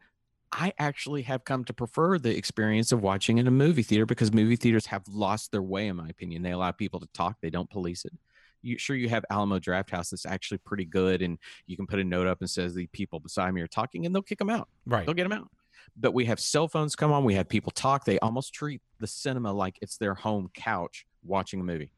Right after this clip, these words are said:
Speaker 1: Wrong. It's not. I've paid to be there too. Shut up.
Speaker 2: Right.
Speaker 1: Uh, when Christopher Nolan, when Steven Spielberg made this film, they weren't going, "Huh, I wonder if Jeff Legrone will talk here." You
Speaker 2: Right.
Speaker 1: know?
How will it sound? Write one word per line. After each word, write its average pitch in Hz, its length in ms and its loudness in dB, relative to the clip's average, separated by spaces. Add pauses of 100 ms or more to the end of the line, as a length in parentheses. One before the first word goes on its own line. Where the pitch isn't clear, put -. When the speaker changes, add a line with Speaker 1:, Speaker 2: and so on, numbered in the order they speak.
(120)
Speaker 1:
Wrong. 120 340 2 (240)
It's - 140 -10
not. 104 260 0
I've 104 280 -2
paid 143 240 0
to 131 60 -4
be 131 140 -2
there 127 160 0
too. 127 240 -4
Shut 104 300 -2
up. - 120 -12 (320)
Speaker 2:
Right. 95 260 -4 (220)
Speaker 1:
Uh, 85 120 -12 (180)
when 104 220 -4
Christopher 131 360 -2
Nolan, 113 320 2
when 92 200 0
Steven 117 260 -2
Spielberg 107 560 -2
made 104 160 0
this 95 140 -4
film, 92 300 -2
they 95 120 2
weren't 107 220 0
going, 92 300 0 (240)
"Huh, 123 420 2
I 143 280 0
wonder 120 220 2
if 101 100 0
Jeff - 280 -2
Legrone 92 360 2
will 78 120 -2
talk 82 340 -2
here." - 320 -6 (240)
You 98 120 -2
Speaker 2:
Right. 92 60 2
Speaker 1:
know? 101 220 0